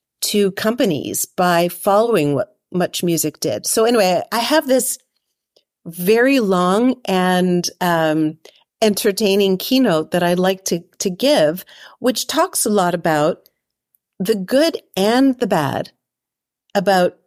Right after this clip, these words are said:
working at Much Music. And there were some things that were actually terrible. And, um,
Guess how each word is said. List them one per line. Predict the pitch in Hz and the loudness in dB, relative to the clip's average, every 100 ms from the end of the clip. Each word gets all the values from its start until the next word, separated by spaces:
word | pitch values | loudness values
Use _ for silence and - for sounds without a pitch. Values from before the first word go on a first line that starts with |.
| - | -10
working | 185 202 240 320 - 160 143 | -4 2 2 2 -2 -2 -2
at | 160 175 | -4 -4
Much | 165 - | -4 -2
Music. | 160 143 160 - - | -2 -2 -4 -8 -4
And | 220 | 0
there | 226 247 | 0 2
were | 262 | 0
some | 254 277 330 | 0 0 0
things | 330 214 196 | 0 0 0
that | 196 180 | 0 0
were | 185 175 160 | 2 0 0
actually | - 208 - 190 185 - | -4 -4 -2 -2 -2 -8
terrible. | - 247 302 190 127 - _ _ - - - - - _ | -8 -4 -2 -4 -6 -12 _ _ -20 -20 -20 -20 -20 _
And, | 214 214 208 208 202 185 - | 0 2 2 2 0 -2 -2
um, | 196 185 175 165 160 | 0 2 0 -2 -6